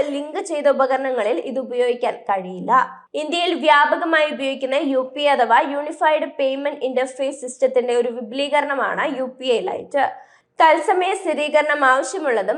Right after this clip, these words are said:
ബാങ്കിംഗ് സംവിധാനം ഉൾപ്പെടുന്നതുമായ പതിവ് യു പി ഐ ഇടപാടുകളിൽ നിന്ന് വ്യത്യസ്തമായി യു പി ഐ ലൈറ്റ് ഉപയോക്താക്കളെ ഒരു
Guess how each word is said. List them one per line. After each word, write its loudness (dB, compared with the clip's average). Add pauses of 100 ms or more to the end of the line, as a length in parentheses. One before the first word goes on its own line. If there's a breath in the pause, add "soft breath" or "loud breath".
(120)
ബാങ്കിംഗ് 2
സംവിധാനം 0 (120)
ഉൾപ്പെടുന്നതുമായ -2 (140)
പതിവ് 0 (460 loud breath)
യു 0 (120)
പി -4
ഐ -2
ഇടപാടുകളിൽ 4
നിന്ന് -2
വ്യത്യസ്തമായി -2 (100)
യു -4 (100)
പി -6
ഐ -2 (100)
ലൈറ്റ് 4
ഉപയോക്താക്കളെ 0
ഒരു -4